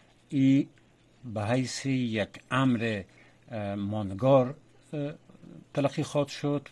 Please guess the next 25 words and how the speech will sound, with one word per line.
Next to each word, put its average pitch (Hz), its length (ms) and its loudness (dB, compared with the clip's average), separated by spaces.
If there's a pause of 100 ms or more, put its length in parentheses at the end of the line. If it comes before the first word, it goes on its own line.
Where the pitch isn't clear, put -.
و، - 20 -2
اه، 113 800 -2 (200)
م، 101 320 -6 (480)
خانم‌ها 110 600 -4
و 107 80 -4
دخترها 107 600 -4 (120)
هم 110 160 -8
برای 104 200 -4
همیشه 98 640 -4
از 110 400 -8
تحصیل 107 500 -2
محفوظ 101 340 -6
خواهد - 240 -12
شد - 140 -12 (580)
و 127 40 -8
این، 165 220 0 (500)
اه، 135 180 -6 (120)
فکر - 320 -2
نمی‌کنین 151 340 2
ضربهٔ 120 400 0
بسیار 127 360 -4
شدیدی 117 400 -4
به، 104 320 -4 (340)
بر 107 100 -4 (160)
پیکر، 104 460 -4